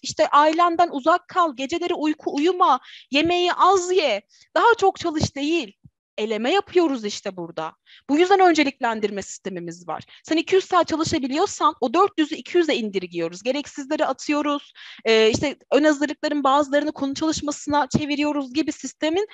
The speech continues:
yaptığı, alarm durumunda yaptığı çalışmalar yapıyor. Devreye giriyor. İşte bunu ancak bu sistemin hesaplaması lazım. Bence bir eğitim koçuyla görüş, onunla bir hesaplama yapın. Günlük çalışabileceğiniz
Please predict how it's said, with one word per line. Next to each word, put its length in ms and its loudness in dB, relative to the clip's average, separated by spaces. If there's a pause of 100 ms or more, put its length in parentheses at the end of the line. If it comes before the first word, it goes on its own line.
(200)
yaptığı, 480 0
alarm 380 2
durumunda 300 -4
yaptığı 380 -2
çalışmalar 680 -4
yapıyor. 460 -12 (760)
Devreye 420 0
giriyor. 340 -12 (1300)
İşte 240 -4
bunu 180 2 (320)
ancak 500 4
bu 80 -2
sistemin 360 -2
hesaplaması 640 -4
lazım. 220 -2
Bence 220 2
bir 60 0
eğitim 260 -2
koçuyla 360 -6
görüş, 300 -4
onunla 260 -4
bir 80 -6
hesaplama 520 -6
yapın. 240 -8
Günlük 220 -8
çalışabileceğiniz 680 -6